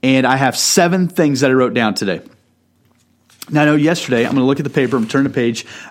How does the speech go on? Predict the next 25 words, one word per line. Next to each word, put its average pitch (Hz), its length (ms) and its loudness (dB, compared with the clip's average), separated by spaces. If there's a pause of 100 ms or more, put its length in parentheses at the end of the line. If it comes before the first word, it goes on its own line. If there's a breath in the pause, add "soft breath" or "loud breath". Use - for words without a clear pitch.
Uh, 135 220 2
I 143 100 2
wrote 156 200 4
down 147 200 2
four 175 360 2
things. 117 280 0
The 131 60 2
last 165 240 2
two 190 80 0
days, 147 200 2
I 131 40 2
had 123 160 -2
four 180 360 2
things 127 580 -2 (280 loud breath)
that 139 200 2
I 135 80 2
needed 147 360 0
to 147 100 -2
do 127 200 2
that 120 220 0
day, 113 340 0 (300 loud breath)
and, 123 300 0
uh, 120 160 2
those 135 360 0
were, 143 280 0